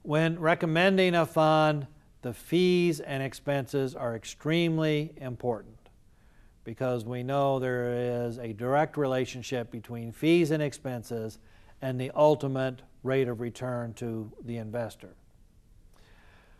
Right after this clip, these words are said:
The degree of diversification or concentration is also important.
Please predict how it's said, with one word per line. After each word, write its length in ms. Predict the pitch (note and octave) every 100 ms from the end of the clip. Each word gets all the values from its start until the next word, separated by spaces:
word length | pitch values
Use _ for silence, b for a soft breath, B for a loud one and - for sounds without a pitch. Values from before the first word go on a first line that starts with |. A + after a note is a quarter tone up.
| b
The 80 | D3+
degree 440 | C3+ C#3 F3 G#3+ G#3
of 140 | D#3+
diversification 1160 | D#3 D#3 G3 G3 E3+ E3+ F3 F3 E3 E3+ D#3 D#3+
or 200 | C3+ C3
concentration 1040 | D3 D#3 D3 D3 C3+ G#3 A3+ G3+ D3+ B2
is 160 | B2+ B2
also 460 | D#3+ E3 D#3 B2
important. 580 | A2 - G#2 G2+ G#2